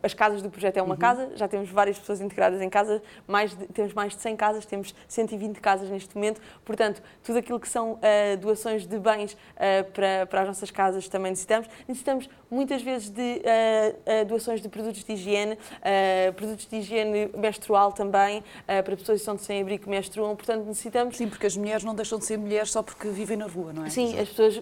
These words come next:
Speaker 1: que são, são de sem-abrigo continuam,
Speaker 2: Biologicamente continuam
Speaker 1: continuam
Speaker 2: a funcionar
Speaker 1: menstruar,
Speaker 2: como as
Speaker 1: portanto,
Speaker 2: outras.
Speaker 1: obvi-, obviamente que, que necessitamos desses, desses produtos. Ah, e é isto, é, é juntarem-se a nós, acompanhem-nos nas nossas redes sociais. Tudo aquilo que são estes pedidos estamos a fazer sim, aqui também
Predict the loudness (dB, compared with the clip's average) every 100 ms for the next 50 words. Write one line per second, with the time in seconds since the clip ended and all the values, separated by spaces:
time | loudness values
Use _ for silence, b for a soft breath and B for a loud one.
0 | -6 -6 -2 -2 -2 -6 -2 0 0 0
1 | 2 4 4 2 0 -2 -2 0 2 4
2 | 2 2 0 0 4 6 6 4 0 -2
3 | 0 0 0 -4 0 0 2 -2 -2 -4
4 | -6 -6 -6 -6 -4 -4 -4 -2 -2 0
5 | 0 0 -2 -2 0 -2 -8 B B -6
6 | 2 2 2 -2 -4 -6 -2 0 0 -2
7 | -2 B B 4 4 4 2 0 0 2
8 | 4 4 4 0 0 2 2 0 0 2
9 | 2 2 -2 0 0 0 -2 -2 -2 -2
10 | -2 -2 0 0 -2 -4 -4 -6 -2 2
11 | 2 B B B _ -2 0 2 0 -2
12 | 0 0 -2 -6 -6 -2 -2 -2 -4 -6
13 | -4 -4 0 0 2 -2 -2 0 2